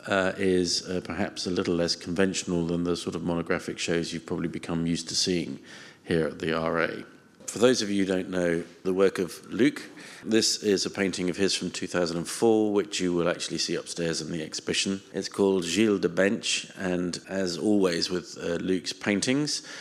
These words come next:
they're slightly difficult to read at first glance, a little bit surprising, a little bit kind of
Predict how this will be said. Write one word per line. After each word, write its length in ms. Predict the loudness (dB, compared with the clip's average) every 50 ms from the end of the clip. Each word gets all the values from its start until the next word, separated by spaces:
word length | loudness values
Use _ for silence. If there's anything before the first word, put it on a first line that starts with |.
| -12 -14 -16 -12 -4 0
they're 160 | 2 2 2
slightly 880 | 2 0 -2 0 0 2 2 2 2 0 -2 -2 0 0 0 -2 -2 -2
difficult 460 | 0 0 0 0 -2 -4 -4 -4 -4
to 140 | -2 -2 0
read 380 | 2 4 4 4 4 2 0 -4
at 120 | -8 -10
first 340 | -6 -2 -2 -2 -2 -2 -2
glance, 580 | -2 -2 -2 -2 -2 -4 -4 -4 -4 -4 -4 -6
a 60 | -4
little 220 | -4 -2 -4 -2
bit 300 | -2 -4 -4 -4 -6 -8
surprising, 840 | -8 -6 -8 -6 -2 0 2 2 2 2 2 0 0 0 0 -2 -4 -6 -12 -16 -16 -16 -18 -18 -12 -6
a 80 | -2 -2
little 220 | 0 0 -2 -2
bit 360 | 0 0 0 0 -2 -6 -10
kind 220 | -8 -6 -4 -4 -4
of 80 | -6